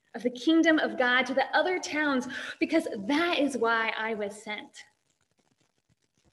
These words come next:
So let's notice a few things.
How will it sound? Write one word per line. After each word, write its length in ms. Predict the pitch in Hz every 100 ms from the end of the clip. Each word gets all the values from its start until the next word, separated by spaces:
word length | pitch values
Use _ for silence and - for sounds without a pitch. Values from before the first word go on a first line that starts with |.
| _ _ - _ _ _ _ - _ _ _ _ _
So 680 | - 339 311 330 294 - -
let's 260 | 254 403 359
notice 400 | 311 302 330 330
a 60 |
few 240 | 339 302 302
things. 580 | 311 208 160 156 254